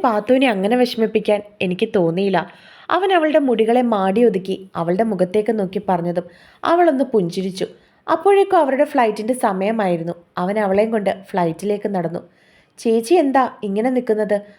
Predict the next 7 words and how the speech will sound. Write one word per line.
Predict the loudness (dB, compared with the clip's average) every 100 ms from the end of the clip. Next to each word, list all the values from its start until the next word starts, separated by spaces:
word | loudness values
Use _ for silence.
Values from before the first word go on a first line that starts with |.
| _ -6
അലക്സിമോനും | -2 -2 -2 0 0 2
പാത്തും | 0 2 2 2
ഇപ്പം | 2 2
വരില്ലേ?" | 2 0 -2 -2 -12 _ _
സാധാരണ | 2 4 4 4 2
അലക്സി | 0 -2 2
വരുമ്പോഴേക്കും | 4 4 4 4 2 0